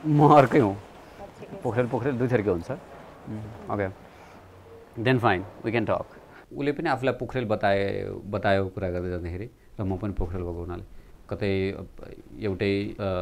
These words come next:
Speaker 1: गोत्र सेयर गर्छौँ कि जस्तो लागेको थियो। तर चाहिँ नि होइन, ऊ चाहिँ अर्कै रहेछ, म फरक थिएँ। त्यसैले चाहिँ नि त्यो कुराले खासै अब फरक पारेन। र अर्को कुरा, हाम्रो डेटमा, हाम्रो टाइममा त्यो कुराले खासै महत्त्व दिएन, किनभने त्यो कुरा खासै महत्त्वपूर्ण रहेन,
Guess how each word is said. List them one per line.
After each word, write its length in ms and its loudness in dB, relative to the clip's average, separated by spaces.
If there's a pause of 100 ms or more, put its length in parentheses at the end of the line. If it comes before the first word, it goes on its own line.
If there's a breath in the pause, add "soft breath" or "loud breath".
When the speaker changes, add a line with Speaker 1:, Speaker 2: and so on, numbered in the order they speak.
(160)
Speaker 1:
गोत्र 320 -4
सेयर 240 -4
गर्छौँ 340 -6
कि 60 -10
जस्तो 260 -10
लागेको 260 -8
थियो। 180 -12 (600 soft breath)
तर 120 -4
चाहिँ 200 -4
नि 80 -6 (500)
होइन, 180 -4
ऊ 180 -2
चाहिँ 200 -4
अर्कै 220 -4
रहेछ, 160 -4
म 180 -2
फरक 360 -4
थिएँ। 100 -10 (480 soft breath)
त्यसैले 240 -4
चाहिँ 180 -4
नि 100 -6
त्यो 240 -6
कुराले 240 -2
खासै 220 -4
अब 120 -2
फरक 220 -2
पारेन। 200 4
र 120 6
अर्को 280 6
कुरा, 200 -4 (1080 loud breath)
हाम्रो 460 2 (240)
डेटमा, 480 4
हाम्रो 200 4
टाइममा 300 6
त्यो 140 0
कुराले 280 4
खासै 280 0
महत्त्व 320 4
दिएन, 320 4
किनभने 500 -2
त्यो 120 0
कुरा 160 0
खासै 360 -2
महत्त्वपूर्ण 640 6
रहेन, 280 2